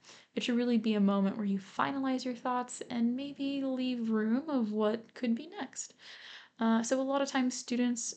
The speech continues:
who are still in their early academic careers feel that they need to have the most airtight,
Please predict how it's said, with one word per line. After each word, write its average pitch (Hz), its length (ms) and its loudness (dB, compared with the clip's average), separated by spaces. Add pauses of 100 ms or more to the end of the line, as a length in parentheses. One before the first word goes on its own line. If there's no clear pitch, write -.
who 226 180 4
are 220 100 6
still 220 640 2
in 214 160 0
their 208 380 -2
early 277 400 -4
academic 233 500 0
careers 233 800 4
feel 226 400 4
that 220 240 -4
they 214 420 0
need 214 160 4
to 214 80 -4
have 202 480 -4
the 226 140 4
most 202 380 2
airtight, 226 680 -2